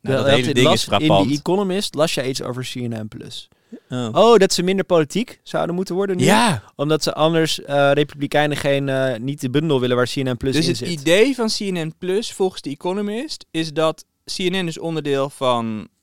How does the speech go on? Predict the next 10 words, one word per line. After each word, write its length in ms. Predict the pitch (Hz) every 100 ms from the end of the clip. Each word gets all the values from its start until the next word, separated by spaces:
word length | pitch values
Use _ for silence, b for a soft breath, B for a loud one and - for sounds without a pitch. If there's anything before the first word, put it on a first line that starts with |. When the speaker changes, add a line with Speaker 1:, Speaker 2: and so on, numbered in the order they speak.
| _ _ _ -
Speaker 1:
Time 400 | 139 131 117 110
Warner. 640 | 110 120 147 170 226 233
En 180 | - 131
Time 320 | - 135 123
Warner 420 | 123 139 135 117 90
is 160 | - -
onderdeel 360 | 131 113 110 110
van 440 | 110 107 104 104
Warner 360 | 107 110 135 147
Brothers. 680 | 151 151 160 330 - -